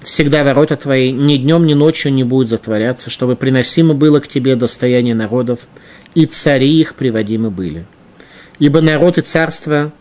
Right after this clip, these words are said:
которые не будут служить тебе, погибнут,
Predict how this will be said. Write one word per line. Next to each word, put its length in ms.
которые 460
не 120
будут 280
служить 400
тебе, 240
погибнут, 560